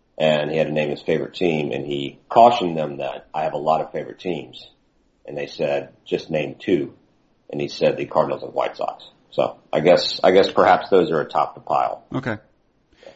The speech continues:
Speaker 2: Now, as a, um, now, if, for, for your purposes, do, do, do you sort of think of him as having free reign of whichever? 'Cause you are a Cardinals fan, of course.
Speaker 1: This is correct.
Speaker 2: And you're trying to indoctrinate your son in that same.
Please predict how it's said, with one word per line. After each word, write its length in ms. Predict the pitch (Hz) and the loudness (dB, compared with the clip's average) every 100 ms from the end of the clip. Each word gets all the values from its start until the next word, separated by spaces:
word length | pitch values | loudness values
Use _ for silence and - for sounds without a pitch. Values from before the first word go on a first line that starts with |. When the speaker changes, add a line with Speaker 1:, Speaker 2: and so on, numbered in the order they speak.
| _ _ | _ _
Speaker 2:
Now, 160 | 208 | 4
as 220 | 185 196 190 | 6 4 4
a, 220 | 180 - _ _ _ _ _ _ _ _ | 0 -2 _ _ _ _ _ _ _ _
um, 480 | 143 135 127 120 - | -4 -4 -4 -6 -6
now, 220 | 135 147 - | -6 -6 -4
if, 160 | 156 143 | -6 -6
for, 220 | - 165 | -2 -4
for 540 | 143 - _ _ _ | -4 -18 _ _ _
your 180 | 156 180 | 0 0
purposes, 520 | 175 143 131 - 120 | 0 -4 -4 -6 -8
do, 300 | 117 - - _ 135 | -8 -14 -14 _ -20
do, 200 | 131 143 | -8 -8
do 120 | 139 | -4
you 80 | 165 | -6
sort 200 | 165 170 | -4 -4
of 100 | 143 | -4
think 160 | 147 143 | -4 -4
of 60 | |
him 100 | 131 | -2
as 80 | 127 | 0
having 240 | 139 123 113 | 0 -2 -6
free 300 | - 151 143 | -4 0 2
reign 280 | 127 127 | 2 2
of 120 | 127 117 | 0 -2
whichever? 560 | 123 131 120 117 110 - | -4 -4 -4 -4 -6 -10
'Cause 140 | - 156 | -4 2
you 140 | 196 | 6
are 160 | 139 120 | 8 6
a 60 | |
Cardinals 500 | 110 _ 143 143 110 | 0 _ -2 0 -2
fan, 160 | - 107 | -6 -12
of 100 | 101 | -12
course. 320 | - 110 - _ _ _ _ _ | -10 -12 -12 _ _ _ _ _
Speaker 1:
This 140 | 113 | -10
is 100 | 90 | -8
correct. 240 | - 82 - | -2 -2 2
Speaker 2:
And 80 | |
you're 100 | 135 | 0
trying 280 | 131 143 127 | 0 -2 -2
to 100 | 127 | -2
indoctrinate 560 | 123 113 120 - 117 107 | -4 0 -2 -2 -4 -4
your 140 | 107 | -6
son 360 | 107 120 113 113 _ _ - | -6 -6 -4 -8 _ _ -10
in 120 | 127 | -6
that 160 | 113 | -4
same. 400 | 101 113 107 107 | -6 -8 -8 -8